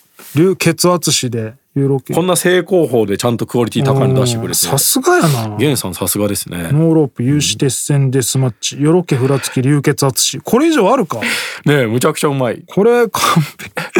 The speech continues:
Speaker 1: <laughs> 流血淳いいな。
Speaker 2: 流血淳言いたいね。
Speaker 1: うん。よろけふらつき、ゆ-、流血淳。
Speaker 2: もう解明してもいいよね。
Speaker 1: うん。
Speaker 2: 流血淳に。
Speaker 1: 五七五七七の五七七でデスマッチ。
Speaker 2: ね。
Speaker 1: よろけふらつき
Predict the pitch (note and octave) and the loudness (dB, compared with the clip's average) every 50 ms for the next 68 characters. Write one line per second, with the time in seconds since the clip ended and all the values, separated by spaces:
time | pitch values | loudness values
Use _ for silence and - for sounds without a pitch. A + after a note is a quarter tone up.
0 | C#4 D#4 D#4+ C4 A#3 G#3 - D3+ C#3 G3+ B3 B3+ G#3+ - B3 F#3 - A#3 A3+ A#3 | 0 0 0 0 -2 -2 -2 0 0 2 2 0 0 0 -2 0 2 0 0 2
1 | - - F#3 - - D#3 D#3+ C#3+ B2 A2+ - - E3 C#3 D#3+ G3 G#3 G3 - D#4+ | 2 0 0 2 2 0 0 -2 -2 -4 -8 -6 -2 0 2 2 2 2 2 0
2 | - - D#4 D4+ - - - - B2+ B2+ C#3 C3+ - C3+ A#2 G#2 C3+ C3 C3 B2+ | 0 2 0 0 0 -2 -2 0 0 0 0 0 0 0 0 0 0 -2 0 -2
3 | B2 B2 C3 C#3 F3 G3+ A3 A3 E3+ - A3 D3+ - F3+ F#3 F#3+ F3 - - - | -2 -2 0 2 2 2 2 0 0 0 0 2 2 2 2 2 0 -2 -6 -4
4 | - C#3 B2+ B2 - D3 D3+ D#3+ E3 E3 F3 C#3 D#3 F3 E3+ - - - - E3 | -2 -2 -2 -2 0 0 2 2 2 0 0 2 2 2 4 2 0 2 2 0
5 | D#3 D3 - - - - - - - C#3+ A#2+ B2 A#2+ B3+ C#4+ D4 C#4+ C#4 C#4 C4+ | 0 0 0 0 0 0 0 -2 -4 -2 0 2 2 2 2 2 0 0 0 0
6 | F4+ - - F#4 E4+ C4+ B2 G2+ F2 D#2+ - F2+ G2 - _ - C3+ C3 B2+ C3 | 0 0 0 0 0 0 -2 -4 -6 -8 -8 -10 -12 -10 _ -2 0 0 2 2
7 | B2+ C#3+ C3 G#2+ G#2 G2+ - - F#2 F#2 - - - - - - D#3 D#3+ A2 - | 2 2 2 0 -2 -2 -2 -2 -2 -2 -2 -4 -4 -4 -6 -8 -8 -8 -8 -8
8 | - - - - D#3 G3 A3 A#3 A#3+ G#3+ - - - F3 D#3+ C#3 D3+ D3+ D#3+ D3+ | -8 -8 -2 2 2 4 4 4 2 0 -2 -2 0 0 2 2 2 2 2 0
9 | - - G#3+ F#3+ - - D#3+ C#3+ B2+ A#2+ A#2 C3 E3 G#3+ A#3 A#3+ A#3 G#3 - - | 0 0 0 0 2 0 0 0 0 -2 -2 2 2 4 4 4 4 2 0 -2
10 | - - - G#3 G#3 E3+ - - - A3 F3 D3 D3 B2+ C#3+ D#3 D3+ - F#3 F3+ | -2 0 0 0 2 0 0 0 0 0 2 2 0 2 2 0 2 2 2 2
11 | F#3 F3+ - B2 A2+ G#2+ C3+ B2 - - D3+ E3 F#3 F#3 - E3+ C#3 C3 D3 D3 | 2 2 2 2 0 0 -2 -2 -2 0 2 2 2 2 0 0 0 2 2 0
12 | D3 - - - - C3 A#2+ | 0 -2 -4 -4 -4 -4 -4